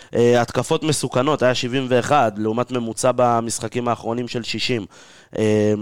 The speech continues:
אפילו פחות משישים היה. אה, ה-X G היה יותר גבוה מכל המשחקים שלנו ביחד, עם אפס נקודה שבעים ושבע, בכל המשחקים ביחד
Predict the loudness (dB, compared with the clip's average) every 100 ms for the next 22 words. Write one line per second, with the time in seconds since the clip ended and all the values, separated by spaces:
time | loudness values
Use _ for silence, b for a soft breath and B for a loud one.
0 | -4 -4 -4 -4 -6 -4 -6 -6 -6 -6
1 | -8 B B B B -2 2 2 4 4
2 | 2 0 -8 _ _ _ _ _ _ _
3 | -20 B B 0 2 0 -2 -2 2 4
4 | 4 4 2 2 2 2 2 2 0 -2
5 | 0 2 0 -2 -2 -2 0 0 2 4
6 | 4 4 0 -2 -4 -4 -6 -8 -4 -4
7 | -4 -4 -4 -4 -2 -2 -2 -4 0 2
8 | 2 0 0 0 -2 -4 -4 -2 2 2
9 | 2 -4